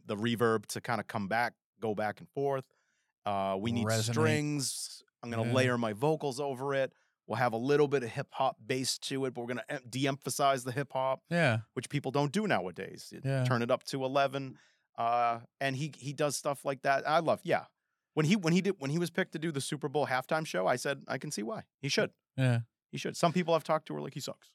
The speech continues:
Speaker 2: Yeah,
Speaker 1: I'm like,
Speaker 2: fuck 'em.
Speaker 1: "Yeah, fuck
Speaker 2: Um,
Speaker 1: you
Speaker 2: but
Speaker 1: guys."
Speaker 2: like, you know, that's, and I've learned I actually am more open to a lot of the new stuff. Spotify does weekly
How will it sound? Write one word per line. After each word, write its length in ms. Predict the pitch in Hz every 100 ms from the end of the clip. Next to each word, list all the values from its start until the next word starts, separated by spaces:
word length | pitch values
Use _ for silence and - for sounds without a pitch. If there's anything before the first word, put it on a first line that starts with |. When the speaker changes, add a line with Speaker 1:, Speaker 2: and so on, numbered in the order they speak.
| _ -
Speaker 2:
Yeah, 80 | 196
Speaker 1:
I'm 60 |
like, 80 | 185
Speaker 2:
fuck 200 | 101 117
'em. 140 | 123 113 -
Speaker 1:
"Yeah, 140 | 117 -
fuck 40 | -
Speaker 2:
Um, 80 | 160
Speaker 1:
you 40 | 156
Speaker 2:
but 40 | 156
Speaker 1:
guys." 40 | 160
Speaker 2:
like, 280 | 156 147
you 80 | 233
know, 160 | 208 175
that's, 240 | 180 -
and 180 | - 180
I've 140 | 185
learned 240 | 240 262 226
I 100 | 226
actually 340 | 220 214 202 185
am 60 |
more 260 | 185 185 147
open 280 | 160 165 165
to 120 | 170
a 20 |
lot 220 | 156 156
of 60 | 160
the 60 | 151
new 140 | 151
stuff. 300 | - 165 151
Spotify 540 | - 160 160 - 160 156
does 240 | 156 135
weekly 460 | 127 135 139 147